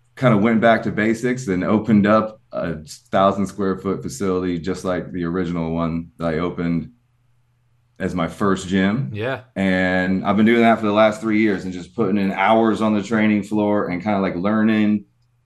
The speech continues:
Speaker 1: like, starting over, learning all over again, but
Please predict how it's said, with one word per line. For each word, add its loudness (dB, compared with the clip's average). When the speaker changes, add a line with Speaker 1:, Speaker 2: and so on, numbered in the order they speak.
Speaker 1:
like, -10
starting 0
over, 0
learning -2
all 0
over 0
again, -2
but -6